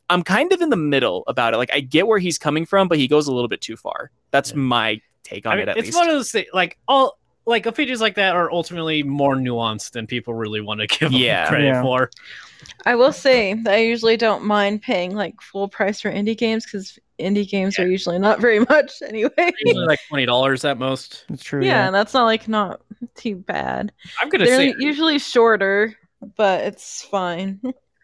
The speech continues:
Speaker 2: I honestly think most indie games are way underpriced anyways.
Speaker 4: Yeah. I think
Speaker 2: Like,
Speaker 4: a lot of
Speaker 2: a
Speaker 4: them
Speaker 2: big one I
Speaker 4: are.
Speaker 2: think right now, Hollow Knight is way too much content for the price that they charged for it.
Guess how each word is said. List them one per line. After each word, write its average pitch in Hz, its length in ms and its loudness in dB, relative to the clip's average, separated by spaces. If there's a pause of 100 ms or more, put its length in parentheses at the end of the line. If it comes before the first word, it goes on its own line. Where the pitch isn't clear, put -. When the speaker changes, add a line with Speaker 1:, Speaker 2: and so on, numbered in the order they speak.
(400)
Speaker 2:
I 208 120 0
honestly 277 400 2
think 180 220 -2
most 165 240 2
indie 151 240 -4
games 147 280 -2
are 131 220 -4
way 123 400 -2
underpriced 123 1000 -4 (600)
anyways. 165 380 2
Speaker 4:
Yeah. 269 220 6 (720)
I - 80 0
think 131 80 -2
Speaker 2:
Like, 131 160 2
Speaker 4:
a - 40 -4
lot 190 200 -2
of 185 60 -4
Speaker 2:
a - 20 -6
Speaker 4:
them 190 80 -6
Speaker 2:
big - 160 -4
one 254 120 4
I 190 60 4
Speaker 4:
are. 208 160 -2
Speaker 2:
think 180 140 -4 (100)
right 156 160 2
now, 139 300 0
Hollow 233 280 2
Knight 123 320 0
is 107 460 -12 (420)
way 247 220 2
too - 100 -6
much 160 180 0
content 131 440 0
for 117 140 -6
the 117 60 -14 (360)
price 107 320 -4
that 104 160 -10
they 98 80 -10
charged 101 340 -10
for 104 200 -10
it. - 120 -12